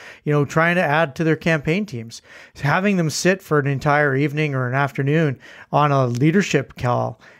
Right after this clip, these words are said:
uh, is an enormous waste of time, um, and totally outside of the, uh, requirement of what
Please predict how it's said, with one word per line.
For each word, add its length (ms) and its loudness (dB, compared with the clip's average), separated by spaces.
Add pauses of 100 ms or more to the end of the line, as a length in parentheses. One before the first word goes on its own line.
(120)
uh, 360 2
is 180 0
an 100 -2
enormous 580 2
waste 260 -2
of 80 -8
time, 380 -2 (320)
um, 340 2
and 220 0
totally 400 2
outside 560 2
of 200 -2
the, 300 0 (440)
uh, 340 -2
requirement 680 0
of 160 -4
what 340 0